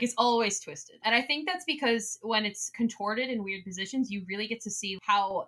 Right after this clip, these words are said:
honestly, how beautiful their muscles are. <laughs> That, I think part of it is, like, to admire the beauty of the human form. If Araki was doing this to, like, make us ogle the human form of, like, Giorno and Bucciarati and Nabakio and all the other characters,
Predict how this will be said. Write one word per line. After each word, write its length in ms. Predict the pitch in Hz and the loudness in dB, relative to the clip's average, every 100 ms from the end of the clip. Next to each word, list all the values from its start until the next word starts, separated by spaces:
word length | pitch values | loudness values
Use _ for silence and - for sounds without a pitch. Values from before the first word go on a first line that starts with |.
| _ | _
honestly, 380 | 196 190 - 185 | 0 0 -2 2
how 260 | - 208 170 | 4 4 2
beautiful 400 | 208 214 208 196 | -2 -2 0 0
their 140 | 190 | 0
muscles 720 | 190 180 180 - - - - - | 2 2 2 0 -6 -8 -6 -2
are. 300 | 147 - - | -2 -2 -6
<laughs> 60 | - | 4
That, 440 | 254 - 311 269 - - - | 4 10 10 10 2 -14 2
I 120 | 254 | 2
think 280 | 262 285 - | 6 2 4
part 260 | - 262 254 | 8 8 8
of 100 | 208 | 4
it 100 | 208 | 2
is, 140 | 196 | 0
like, 100 | 202 - | -2 -2
to 140 | 202 | -2
admire 440 | 190 180 185 196 | 0 4 4 4
the 100 | 190 | 2
beauty 240 | 180 180 180 | -4 -6 -6
of 60 | |
the 500 | 175 170 165 160 - | -6 -4 -2 -4 -6
human 380 | - 240 233 202 | 0 4 4 2
form. 560 | 202 220 202 151 - - _ _ _ 247 | -4 -2 0 -2 -6 -16 _ _ _ 2
If 280 | 302 - - | 2 0 2
Araki 460 | 220 220 226 220 | 6 8 6 2
was 240 | 190 190 175 | -4 -8 -8
doing 400 | 233 294 233 190 | -4 2 2 0
this 300 | 175 180 - | -6 -8 -6
to, 160 | 180 | -6
like, 200 | 180 180 | -4 -6
make 240 | 180 185 180 | -6 -6 -6
us 220 | 175 - 208 | -8 -2 6
ogle 560 | 214 220 208 180 180 - | 8 8 4 0 0 -4
the 60 | |
human 340 | 170 202 185 185 | -6 -4 -4 -4
form 320 | 190 185 170 | -4 -4 -2
of, 140 | 170 160 | -6 -6
like, 220 | 156 170 | -8 -4
Giorno 480 | 214 202 180 151 151 | 0 0 0 -4 -6
and 300 | 160 160 165 - | -8 -8 -12 -12
Bucciarati 720 | 175 180 202 196 190 156 127 | -12 -2 2 2 0 -10 -8
and 340 | 156 160 160 160 | -6 -6 -8 0
Nabakio 440 | 170 190 185 160 | 4 4 4 -4
and 100 | 165 | -4
all 80 | 196 | 0
the 100 | 220 | 2
other 160 | 202 | 2
characters, 400 | 202 190 175 165 | 2 2 0 -6